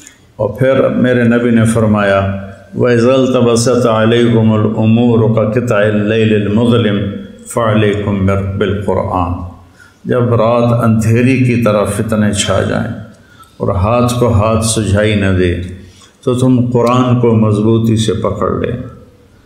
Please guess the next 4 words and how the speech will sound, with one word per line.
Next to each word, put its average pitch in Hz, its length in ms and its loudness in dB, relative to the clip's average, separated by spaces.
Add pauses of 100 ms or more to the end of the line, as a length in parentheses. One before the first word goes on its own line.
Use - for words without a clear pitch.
(420)
कि - 120 -2
इस, 131 320 0 (340)
इसमें 139 460 0 (560)
कोई 160 480 2